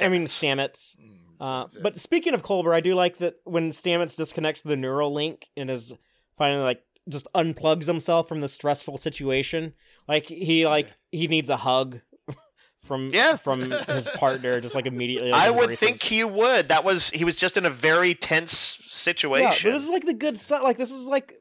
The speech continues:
Speaker 1: yeah, like you call it, like, the touchy-feely Star Trek, Star Trek Discovery. But I like it. I like, I like the stuff.
Speaker 2: You know, the stuff that as an eighties kid who, uh, you know, was, like, trying to, y-, y-, is sometimes critiquing Next Generation for being a little too touchy-feely,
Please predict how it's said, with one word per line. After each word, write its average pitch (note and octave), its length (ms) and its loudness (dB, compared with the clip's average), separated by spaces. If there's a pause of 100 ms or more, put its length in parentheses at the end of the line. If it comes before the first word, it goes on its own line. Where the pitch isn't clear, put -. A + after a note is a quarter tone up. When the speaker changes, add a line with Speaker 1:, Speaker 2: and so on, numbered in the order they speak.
(200)
Speaker 1:
yeah, A3 260 4
like E3 180 2
you F#3+ 120 -8
call G3 160 2
it, F#3+ 40 4
like, E3 120 0
the D#3 60 -6
touchy-feely D#3+ 840 0
Star A#2 320 0
Trek, G2 240 -8
Star B2+ 160 -4
Trek C3+ 160 -6
Discovery. A#2 460 -6 (220)
But D4+ 100 0
I D#4 100 8
like F#4 320 2
it. - 160 0
I A#3 100 4
like, D4 300 0
I B3 80 2
like B3+ 240 0
the A#3 80 -2
stuff. G#2 460 -4 (120)
Speaker 2:
You G#3 100 2
know, A3 120 2
the G#3 100 2
stuff - 320 2
that F#3 140 2
as F3+ 160 4
an E3 160 -2
eighties F3+ 360 0
kid F3+ 400 2
who, D3+ 340 0
uh, C3 260 6 (220)
you C#3+ 100 2
know, C3+ 120 4
was, C3 220 -2
like, C3 320 2 (180)
trying D3 580 2
to, C3+ 540 -2 (380)
y-, - 80 -8
y-, C#3+ 380 2
is E3 100 0
sometimes E3+ 340 0
critiquing E3 600 -4
Next - 180 0
Generation C#3+ 580 0
for C3+ 140 -4
being C3 280 0
a - 40 -6
little C3 140 -4
too C#3 180 -8
touchy-feely, C3 840 -2